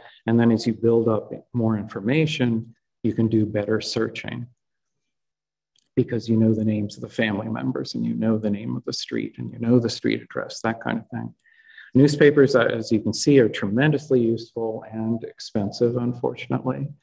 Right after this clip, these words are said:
So you can get them bundled with Ancestry or Family Search, or you can get one and get a start with them.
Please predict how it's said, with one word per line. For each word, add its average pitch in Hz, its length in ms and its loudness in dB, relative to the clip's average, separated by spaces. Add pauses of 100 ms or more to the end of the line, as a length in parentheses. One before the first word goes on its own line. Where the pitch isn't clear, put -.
(1400)
So - 240 4
you 107 200 4
can 113 140 2
get 117 200 4
them 110 220 2
bundled 110 460 2
with 110 200 0
Ancestry 107 760 -2
or 98 160 -2
Family 107 400 -2
Search, 104 600 -2
or - 160 -6
you - 140 -10
can 107 240 -6 (200)
get - 280 -4
one 104 300 -2
and 104 180 -6
get 104 140 -2
a - 60 -8
start - 440 -4
with 123 200 -6
them. 113 280 -8